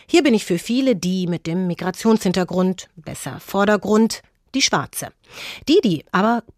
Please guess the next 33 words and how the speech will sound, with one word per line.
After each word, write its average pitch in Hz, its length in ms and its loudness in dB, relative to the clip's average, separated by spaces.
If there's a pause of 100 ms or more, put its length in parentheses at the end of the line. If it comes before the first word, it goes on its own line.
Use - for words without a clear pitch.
gut - 400 2
Deutsch - 280 -6
spricht. - 520 -8 (140)
Okay, 160 640 -2
vielleicht 233 560 0
ist - 160 -8
sie 214 60 -2
hier 214 120 2
geboren 220 540 4
und 190 280 0
ihr 196 140 0
Pass - 360 -6
mag 185 320 0
vielleicht 180 400 -2
deutsch 269 200 2
sein, 156 280 0 (500)
aber 226 160 2
ihre 262 180 4
Herkunft 220 480 -2
nicht. 147 300 -4 (720)
Stimmt - 420 0
nicht. - 280 -8 (600)
Manchmal 311 480 4
sage 220 260 4
ich - 140 -4
provokant, 208 720 -2
dass 226 200 -4
auch 247 200 -2
in 254 180 2
mir 190 240 4
deutsches 151 480 -6
Blut 190 300 -4
fließt, - 440 -16